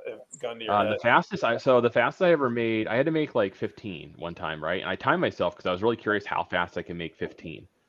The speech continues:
Speaker 1: Yeah.
Speaker 2: Um, and I made fifteen in, like, nine and a half minutes from beginning to end.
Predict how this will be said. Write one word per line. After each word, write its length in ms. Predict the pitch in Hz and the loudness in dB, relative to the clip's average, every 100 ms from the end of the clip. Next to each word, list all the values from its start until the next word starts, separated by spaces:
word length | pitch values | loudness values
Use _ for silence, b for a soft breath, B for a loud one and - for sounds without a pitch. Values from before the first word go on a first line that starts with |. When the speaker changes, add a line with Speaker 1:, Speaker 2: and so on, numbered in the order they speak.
| _ | _
Speaker 1:
Yeah. 160 | 120 135 - | -8 -6 -2
Speaker 2:
Um, 480 | 90 87 85 82 90 - | 0 2 0 -4 -8 -4
and 140 | 95 | 0
I 100 | 107 | 2
made 280 | 104 120 120 | 2 0 -2
fifteen 800 | - 120 - - 101 92 85 85 | -2 -4 -4 -10 -6 -6 -6 -8
in, 960 | 78 85 82 80 80 80 80 80 78 _ _ _ _ _ _ _ _ - | -8 -6 -6 -6 -6 -6 -6 -8 -10 _ _ _ _ _ _ _ _ -14
like, 180 | 82 76 | -12 -8
nine 360 | 87 92 95 104 | -2 2 2 2
and 100 | 101 | 0
a 60 | |
half 240 | 92 85 87 | 2 0 0
minutes 340 | 85 82 - | -6 -6 -8
from 180 | 80 76 | -10 -8
beginning 360 | 80 82 78 73 | -6 -6 -6 -6
to 120 | 69 | -8
end. 300 | - - | -10 -16